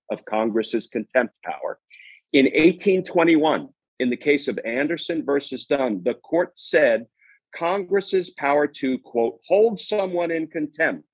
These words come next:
is essential to ensure that Congress is not exposed to every indignity that rudeness, caprice,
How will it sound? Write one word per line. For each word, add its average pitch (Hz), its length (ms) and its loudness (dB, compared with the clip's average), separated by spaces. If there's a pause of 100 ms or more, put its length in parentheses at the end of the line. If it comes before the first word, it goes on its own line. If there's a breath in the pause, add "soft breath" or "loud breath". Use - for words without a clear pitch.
(480)
is 175 340 4
essential 170 800 -2 (220)
to 170 200 -2
ensure 202 460 2
that 214 160 2
Congress 170 480 -2
is 127 140 -4
not 151 200 0
exposed 120 800 -2 (240 soft breath)
to 156 220 0
every 165 400 0
indignity 120 760 -4 (160)
that 120 240 0
rudeness, 180 420 2
caprice, - 640 -2